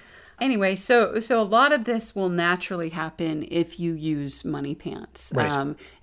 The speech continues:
Speaker 1: and they'll develop those skills naturally.
Speaker 2: The next one, number four, I think is a logical extension of the whole money thing, is how to pay taxes and, and how taxes work. And that's usually a shocker.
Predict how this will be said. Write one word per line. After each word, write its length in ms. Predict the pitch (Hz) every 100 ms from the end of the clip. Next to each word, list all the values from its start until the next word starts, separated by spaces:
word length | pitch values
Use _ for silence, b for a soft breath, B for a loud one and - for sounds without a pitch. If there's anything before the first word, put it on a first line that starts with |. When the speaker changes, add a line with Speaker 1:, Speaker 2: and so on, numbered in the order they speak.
| -
Speaker 1:
and 360 | 165 156 147 -
they'll 180 | 160 156
develop 380 | 151 160 160 156
those 180 | 160 156
skills 380 | - 147 147 160
naturally. 760 | 147 135 135 - 135 - 147 - B B B B B
Speaker 2:
The 80 | 135
next 240 | 208 -
one, 120 | 175
number 160 | 151 139
four, 560 | - 208 139 117 135 - -
I 40 | 120
think 160 | 147
is 100 | 135
a 60 | 120
logical 400 | 120 127 123 123
extension 420 | 117 - 127 120
of 140 | 120 113
the 80 | 117
whole 260 | 135 120
money 300 | 110 123 175
thing, 220 | - 120
is 160 | 117 - b b b b _
how 100 | -
to 60 | 110
pay 140 | 107 98
taxes 560 | 107 98 - 90 87 -
and, 140 | 113 -
and 120 | 104
how 220 | 110 139
taxes 500 | 127 - 131 - 120 101
work. 440 | 107 123 - - b b b b b
And 100 | 123
that's 200 | 139 190
usually 300 | 190 247 240
a 40 | 185
shocker. 460 | - 165 147 110